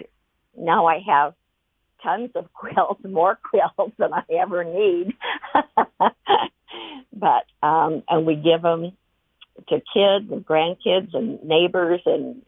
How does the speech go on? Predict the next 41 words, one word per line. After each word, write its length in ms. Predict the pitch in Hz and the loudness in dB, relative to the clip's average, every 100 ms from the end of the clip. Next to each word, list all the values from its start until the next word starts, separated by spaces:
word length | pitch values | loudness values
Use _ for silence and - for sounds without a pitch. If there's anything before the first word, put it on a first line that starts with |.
| - | -8
who 360 | - 175 143 | -2 2 4
else, 220 | 151 151 - - 180 - - - - _ _ | 4 4 0 -14 -12 -12 -12 -20 -20 _ _
to 80 | 180 | -2
the 160 | 165 156 | -2 -2
veterans, 680 | 180 208 - 190 180 175 175 - 208 | 0 0 -2 -4 -4 -6 -10 -14 -2
whoever 380 | 180 180 220 262 | 2 2 2 -2
needs 260 | 220 214 208 | 0 -2 -4
a 60 | |
quilt, 500 | - 180 156 151 - | -2 0 2 2 -2
and 120 | 151 | -6
we 140 | 156 190 | -4 -4
hear 220 | 190 175 | 0 0
about 340 | 175 151 139 | 2 2 2
it, 160 | 151 170 _ | 0 -4 _
we 140 | - 170 | -4 -4
try 200 | - 170 | 0 0
to 80 | 165 | 0
make 340 | 165 180 - - | -4 -4 -4 -2
<laughs> 0 | |
one 240 | 170 180 | -2 -2
for 340 | - 151 156 | -6 -4 -2
'em. 180 | 160 156 - 311 - - - | -2 -4 -10 -10 -10 -16 -4
And 260 | - 170 156 - | 0 0 -2 0
so 200 | 165 151 | 2 2
it's 240 | 175 170 - | -2 -8 -8
just, 160 | 185 180 _ _ _ | -8 -8 _ _ _
it's 220 | - 240 - | -4 -4 -4
just 180 | 226 - | -8 -6
ingrained 560 | 175 156 - 143 139 139 | -6 -6 -6 -4 -4 -6
in 160 | 143 | -4
us 140 | 143 147 | -6 -8
now, 380 | 151 147 143 147 | -2 0 2 0
and, 340 | 110 143 147 - - - - - | 0 -4 -4 -10 -20 -20 -14 -2
and 260 | 170 147 | -2 0
that's 280 | 156 147 127 | 2 2 0
the 80 | - | -2
way 160 | 135 139 | 0 0
it'll 200 | 139 139 | 0 -2
be, 200 | 147 131 | -2 -4
I'm 220 | 135 143 147 | -4 -6 -6
sure, 200 | - 135 | -2 -2